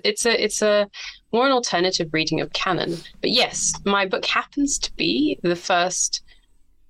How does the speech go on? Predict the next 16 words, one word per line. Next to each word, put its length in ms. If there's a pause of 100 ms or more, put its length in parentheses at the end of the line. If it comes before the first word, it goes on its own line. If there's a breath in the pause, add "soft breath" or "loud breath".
(340)
book 220
in 240
English 760
to 240
look 220
comprehensively 920
at 120
French 160
spiritualism, 600
i.e. 140
not 160
just 180
look 140
at 80
one 220
thinker, 360